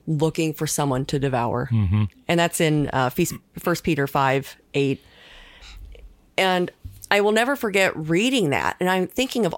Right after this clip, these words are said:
Speaker 1: all of these things, all of these toxins that I'm putting into my, that I have put into my body, that people do put into their body. You know, I'm just, I'm not talking about just myself. You know, when it says to be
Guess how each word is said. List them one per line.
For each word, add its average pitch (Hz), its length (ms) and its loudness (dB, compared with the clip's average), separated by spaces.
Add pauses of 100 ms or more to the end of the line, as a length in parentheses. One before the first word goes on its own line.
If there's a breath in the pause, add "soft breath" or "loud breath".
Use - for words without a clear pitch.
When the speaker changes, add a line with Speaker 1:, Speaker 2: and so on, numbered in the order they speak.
Speaker 1:
all 208 280 4
of 269 100 -4
these 226 220 -2
things, 160 300 -2
all 240 240 0
of 247 140 -6
these 175 360 -4 (140)
toxins 147 1000 -2
that 165 140 0
I'm 156 140 0
putting 226 420 -2
into 185 280 -2
my, 165 260 -4 (100)
that 165 140 0
I 156 80 2
have 226 680 -4 (140)
put 226 140 -2
into 226 160 -2
my 226 140 0
body, 226 420 0 (340 loud breath)
that 190 140 2
people 214 260 0
do 185 420 0
put 233 140 -2
into 240 160 -2
their 226 160 0
body. 202 340 0
You 202 140 -2
know, 185 60 -2
I'm 208 120 -2
just, - 280 -8
I'm 190 120 -4
not 247 160 -6
talking 220 200 -2
about 175 140 -2
just - 160 -8
myself. 147 680 -2
You 277 100 0
know, 226 180 4
when 233 180 0
it 233 120 -4
says 285 300 -2
to 214 140 -2
be 202 320 0